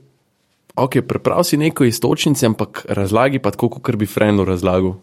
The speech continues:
In to se nekako hočemo iti, no. Tako,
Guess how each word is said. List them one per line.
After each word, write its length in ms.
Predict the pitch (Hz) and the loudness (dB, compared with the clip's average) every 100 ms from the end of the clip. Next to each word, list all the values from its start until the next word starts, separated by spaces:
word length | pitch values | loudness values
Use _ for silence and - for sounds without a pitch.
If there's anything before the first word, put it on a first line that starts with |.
| _ _ _ _ _ _ _ _ _ _ _ | _ _ _ _ _ _ _ _ _ _ _
In 160 | - 104 - _ | -6 -6 -6 _
to 180 | _ 165 | _ 2
se 100 | 160 | 4
nekako 360 | 143 127 127 127 | 2 4 0 2
hočemo 320 | 131 127 117 | 0 2 2
iti, 200 | 113 107 | 2 0
no. 160 | 95 92 - _ _ | -4 -6 -10 _ _
Tako, 340 | - 147 104 | -2 0 0